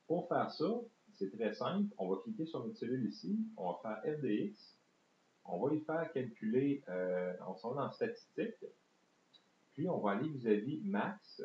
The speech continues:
Euh, vis-à-vis max. Max. On va faire OK. Puis, on va choisir moyenne. Je sais pas si c'est comme ça que vous l'avez appelé. Moi, je l'avais appelé moyenne, cette, euh, cette ligne-là. Donc, il m'a-,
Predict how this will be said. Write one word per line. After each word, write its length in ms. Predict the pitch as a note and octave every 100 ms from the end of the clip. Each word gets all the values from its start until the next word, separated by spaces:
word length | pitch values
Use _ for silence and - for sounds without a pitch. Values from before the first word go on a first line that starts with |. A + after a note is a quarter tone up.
| - _ _ _ _ _ _ _ _ _ _ _ _ _ _ F#2
Euh, 240 | F#2+ G2+ F2+ E2+
vis-à-vis 280 | E2 E2 D#2+
max. 320 | F2+ B2+ G3 G#3 _ _ _ _ _ _ _ _ _ _ _ -
Max. 560 | F3+ G3 G3+ - - _ _ _ _ _ _ _ _ _
On 120 | - E2+
va 40 |
faire 240 | - - -
OK. 160 | F#2+
Puis, 840 | - D#3 A3 - _ _ _ _ D#3+
on 100 | D3
va 80 | A2+
choisir 420 | - G#2+ B2 D3+
moyenne. 440 | A#2+ G#2 G2+ - G#3 _ _ _ _ _ _ _ _ _ _ _ _ _ _ _ _ _ _ _ -
Je 60 |
sais 120 | -
pas 140 | G2+ C3+
si 180 | - - -
c'est 120 | A2+
comme 180 | G#2 G2
ça 120 | C3+
que 40 |
vous 80 | A#2+
l'avez 240 | G#2+ G2
appelé. 260 | G#2 - D3
Moi, 160 | D3+ C#3
je 60 |
l'avais 220 | A2+ G2+
appelé 320 | A#2 - A2 B2
moyenne, 520 | G#2+ G2 F#2+ F#2+ F2+
cette, 260 | - E2+ -
euh, 160 | F2 E2+ -
cette 160 | - -
ligne-là. 360 | F#2 F2 F2+
Donc, 260 | E2+ F2 F2 -
il 80 | F2+
m'a-, 240 | F2+ F2